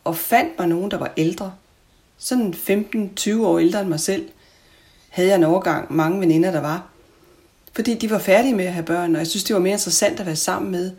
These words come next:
og de havde et andet perspektiv og en anden horisont. Så skete der noget nyt, da de begyndte at få børnebørn.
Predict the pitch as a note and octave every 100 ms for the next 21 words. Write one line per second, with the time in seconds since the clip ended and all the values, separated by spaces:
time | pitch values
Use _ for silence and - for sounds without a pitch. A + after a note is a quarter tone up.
0 | _ _ _ _ - E3+ E3 F3 F#3+ -
1 | E3 D#3 F#3 D#3+ D3+ D#3+ - G3+ G#3+ -
2 | E3+ D#3+ F#3 E3+ D3+ - - - - _
3 | _ _ _ _ _ _ _ _ _ _
4 | _ - - B3 A3+ A#3 A#3 F#3 E3 F3
5 | F3 F3+ B3 - F#3 - - - - F3+
6 | D#3 D#3 F3+ C4 G3+ E3 E3